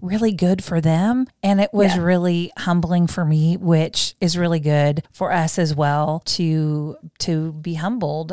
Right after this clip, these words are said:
Speaker 1: in that
Speaker 2: Right.
Speaker 1: way. It's painful at the time. We don't like it, but it's all part of that maturity process in Christ, that sanctification process where he's
Speaker 2: Yeah.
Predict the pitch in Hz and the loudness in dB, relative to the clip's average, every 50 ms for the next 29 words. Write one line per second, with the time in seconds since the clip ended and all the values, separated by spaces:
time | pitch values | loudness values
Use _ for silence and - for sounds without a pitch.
0 | - - - 170 165 160 151 151 - 202 165 165 160 151 160 - - - - - | -10 -6 -4 -2 -2 -2 -2 -2 0 0 2 2 2 0 0 -4 -6 -8 -8 -4
1 | - 226 269 359 381 - - 180 170 190 285 320 208 - - 180 - - 170 156 | -2 -2 -2 -2 -4 0 2 4 6 6 6 4 2 0 -4 -4 -6 -4 -4 -2
2 | 151 151 160 185 247 277 - 196 196 214 190 185 175 165 170 170 185 214 277 349 | 0 0 0 -2 -2 -4 -2 0 2 2 2 2 0 0 -2 -2 0 2 0 0
3 | - - - 175 170 165 165 - - - 156 220 226 214 214 208 - 226 208 226 | 0 0 2 2 4 4 2 0 -4 -2 2 4 4 4 4 0 0 2 2 2
4 | 233 - - - 233 220 214 226 214 208 196 190 - 190 170 175 180 180 - - | 2 0 0 0 2 2 4 2 2 0 0 0 -2 -2 0 0 0 -2 -2 -6
5 | - - - - 196 202 - - - 226 226 233 247 226 208 180 175 - - 160 | -10 -14 -6 -2 -2 0 0 -2 -4 -2 -2 0 0 2 2 0 0 -2 -2 -4
6 | 151 151 - - 160 147 143 - - - 175 190 185 - - - 151 151 147 143 | -4 -4 -2 -2 -2 -4 -4 -4 -2 -2 0 0 -2 -2 -4 -4 -4 -4 -4 -4
7 | - - 170 - - - - - 196 202 208 - 202 - - 165 147 - - 147 | -6 -6 -6 -6 -6 -4 0 2 2 2 2 0 -2 -2 -2 -4 -4 -4 -6 -6
8 | 139 - - - 143 139 - - 151 143 - - - 147 139 143 139 - - - | -4 -4 -4 -4 -6 -6 -4 -6 -6 -6 -6 -6 -6 -4 -4 -4 -6 -8 -10 -12
9 | - - - - - 170 165 - - 190 180 180 175 180 185 | -16 -16 -14 -8 -4 -4 -4 -2 -2 0 0 0 -2 -4 -6